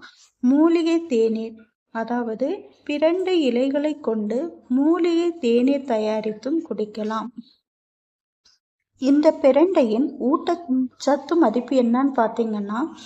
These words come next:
இந்த பிரண்டை வைட்டமின்கள், தாதுப்புக்கள் மற்றும் நார்ச்சத்துக்கள் நிறைந்தது. இது குறிப்பாக வைட்டமின் சி மற்றும் கால்சியம் ஆகியவற்றின் சிறந்த மூலமாகும்.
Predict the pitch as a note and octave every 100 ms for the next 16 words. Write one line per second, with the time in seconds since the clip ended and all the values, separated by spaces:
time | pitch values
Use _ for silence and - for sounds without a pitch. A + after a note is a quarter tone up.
0 | - _ C#4+ C#4 C#4 C4+ C4+ C4+ B3 G#3+
1 | C4 D#4 - A#3 B3 D4 - B3+ G#3+ A3
2 | A#3+ C#4+ E4 - C4 C4 D4+ D4 - G#3+
3 | G#3 A#3+ D#4+ E4+ B3 A3+ A3 A#3+ D#4 F#4
4 | - C4 D4+ - - D4+ D4 - D#4 E4
5 | G#3+ G#3+ G#3+ A3 A#3 A#3 A#3 - - -
6 | _ C4+ C#4 B3 - B3 A#3+ - A3 A3
7 | A3+ C4 F#4+ - - A#3 C4 D#4+ D#4+ E4+
8 | E4 F#4 - - D4+ D#4+ B3 - - B3
9 | D4+ - - _ - D4 D#4 F4+ - F4
10 | F#4 F4 A3 A3+ A#3 A#3 A3 - D4 G4
11 | - E4 D#4+ D#4+ F4 G4 G#4+ G#3 A3+ B3
12 | B3 B3 G#3 G#3 A#3 A3+